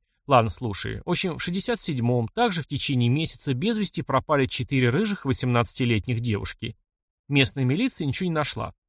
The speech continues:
Вообще». «А та женщина, которая нашлась, она что-нибудь рассказывала?» «Нет,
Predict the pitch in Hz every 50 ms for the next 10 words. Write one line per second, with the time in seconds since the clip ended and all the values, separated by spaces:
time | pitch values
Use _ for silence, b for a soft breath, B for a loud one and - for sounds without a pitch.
0 | _ _ - 131 151 196 240 269 262 - - - - - - - _ _ _ _
1 | _ _ _ _ _ _ _ _ _ _ _ _ _ _ _ _ - 143 135 -
2 | 131 123 104 135 139 139 - - 135 131 - 131 123 - 123 123 123 120 117 -
3 | - 120 110 - - 135 123 113 95 - - 120 113 98 95 110 113 - - -
4 | 202 233 220 185 123 117 - - _ _ _ _ _ _ _ _ _ _ _ _
5 | _ _ - 208 240 240 233 -